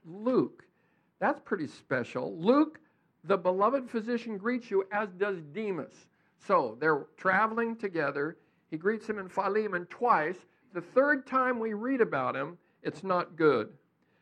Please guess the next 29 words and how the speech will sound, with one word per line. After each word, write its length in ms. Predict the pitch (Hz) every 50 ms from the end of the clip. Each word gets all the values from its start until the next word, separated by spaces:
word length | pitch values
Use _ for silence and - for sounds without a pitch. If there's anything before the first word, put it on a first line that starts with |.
| _ _ _
"For 140 | - 180 175
Demas, 460 | 170 160 208 233 240 240 240 226 233 - - -
in 420 | 214 190 185 175 165 165 165 170
love 420 | 180 190 214 233 262 277 269 262 240
with 400 | 196 170 156 - 170 143 139 143
this 360 | 202 226 214 220 - - - _ _
present 580 | _ - - 220 226 240 247 247 240 240 - 226
world, 480 | 202 202 185 170 156 147 147 151 156 156 _ _ _ _ _
has 260 | - 170 160 156 143 151
deserted 760 | 147 139 139 123 123 127 143 170 208 247 262 247 226 - - -
me 80 | - - _ _ _ _ _ _ _ _ _ _ _ _ _ _ _ _ -
and 180 | 139 123 123 120
gone 360 | 113 156 170 190 185 196 175 147 135
to 80 | _ 117 - _ _ _
Thessalonica." 800 | - 175 196 _ _ 151 139 131 160 _ 190 - _ _ - - _ _ _ _ _
He 60 | -
was 140 | 285 269 208
a 60 | 277
leader! 640 | 302 330 392 392 381 392 370 359 339 269 - - - _ _ _ _ _ _ _ _ _ _ _ _ _ _ _ _ _ _ _ _ _ _ _ _ _ _ _ _ _ _ _ _ _ _ -
And 200 | 240 247 240 233
now 440 | 240 262 285 311 320 320 285 233 214
he's 280 | 208 214 240 226 -
in 360 | 233 226 214 202 190 185 202 233
love 280 | 269 302 311 302 247
with 260 | 196 185 165 165 - -
something 360 | 262 262 277 269 269 262 240
in 120 | 226 208
the 80 | 208 196
world, 520 | 185 180 214 269 294 269 202 135 127 127